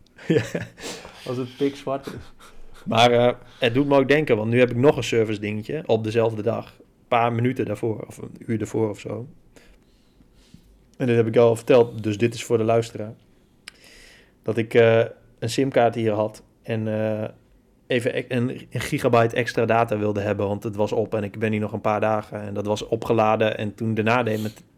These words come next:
de data niet meer. Dus ik kon geen Uber bestellen, geen Google Maps en zo. Dus toen liep ik terug die winkel in.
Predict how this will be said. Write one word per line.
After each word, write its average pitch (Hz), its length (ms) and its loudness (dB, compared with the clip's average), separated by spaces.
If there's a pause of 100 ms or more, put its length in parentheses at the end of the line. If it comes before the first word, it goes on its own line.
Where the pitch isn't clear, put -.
de 107 180 -2
data 110 440 0
niet 98 180 -6
meer. 98 220 -8
Dus 101 100 -12
ik 110 60 -12
kon 107 160 -6
geen 117 140 -4
Uber 104 240 -4
bestellen, 104 380 -6
geen 107 160 -8
Google 107 200 -4
Maps 104 300 -6
en 101 100 -8
zo. 101 200 -10 (640)
Dus - 80 -20
toen 107 160 -4
liep 117 180 0
ik 113 120 -2
terug 127 320 -2
die 117 160 0
winkel 127 360 2
in. 104 260 -8